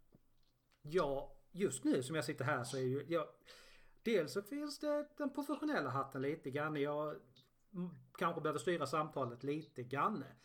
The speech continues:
Men samtidigt så vill jag ju ha in många aspekter. Och då får jag liksom v-,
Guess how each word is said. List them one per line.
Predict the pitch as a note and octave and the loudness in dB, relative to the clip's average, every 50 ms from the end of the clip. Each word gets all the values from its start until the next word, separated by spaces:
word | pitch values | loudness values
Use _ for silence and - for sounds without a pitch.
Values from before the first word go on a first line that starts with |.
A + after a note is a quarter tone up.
| - - _ | -20 -10 _
Men | D3 C3 | -8 0
samtidigt | - E3+ E3+ F3 F3 C#3 B2 B2+ B2 - | 2 2 2 2 2 -2 -2 -2 -4 -8
så | - B2+ | -10 -8
vill | B2 B2 A#2+ A#2 | -6 -6 -6 -6
jag | B2 B2+ | -4 -4
ju | C3 B2+ B2+ B2 | -2 -2 -4 -4
ha | B2+ C#3 C#3+ - - F3 | -6 -8 -12 -12 -10 -8
in | E3 D#3+ D#3 C#3+ C#3+ C#3 C3+ C#3 | -6 -4 -2 -2 -2 -2 -2 -2
många | D3 E3+ F#3 F#3+ E3+ C#3+ C#3 - | -4 -4 -4 -4 -4 -6 -6 -6
aspekter. | - B2 - - - F3+ B2+ - - - - _ - F2+ D#2+ - _ _ _ _ _ _ - - _ _ _ - _ _ _ _ _ _ | -8 -8 -8 -4 -2 -2 -2 -4 -8 -18 -20 _ -16 -16 -16 -18 _ _ _ _ _ _ -20 -20 _ _ _ -20 _ _ _ _ _ _
Och | - E3 C#3+ | -2 0 2
då | E3 D3+ C#3 B2+ | 4 2 2 2
får | C3 D3+ D3 C#3 | 0 0 0 0
jag | C#3+ E3+ G3+ | 2 0 0
liksom | A3 A3 A3 - G#3+ G#3+ G#3+ F#3+ G3 | -2 -4 -4 -4 -4 -4 -4 -6 -6
v-, | A3 G3 | -6 -6